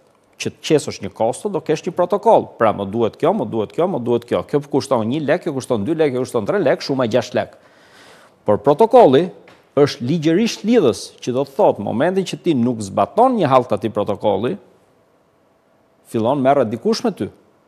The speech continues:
Dhe dikush merret, merren organet më të larta të drejtësisë. Sepse është apo s'është një mjekim, apo është apo s'është një ekzaminim, apo është apo s'është një,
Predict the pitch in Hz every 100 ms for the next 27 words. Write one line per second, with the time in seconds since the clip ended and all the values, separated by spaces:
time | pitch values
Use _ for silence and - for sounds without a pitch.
0 | _ _ _ - 107 127 170 180 208 127
1 | 92 98 120 139 131 143 151 143 151 170
2 | 160 147 160 - 226 - - _ _ _
3 | - _ _ _ _ - 123 - 180 127
4 | - - - 170 180 180 175 156 196 -
5 | 190 185 185 156 110 - - 113 - -
6 | 165 180 170 165 185 170 175 156 165 180
7 | 196 175 107 104 107 117 160 180 175 175
8 | - 175 - 143 156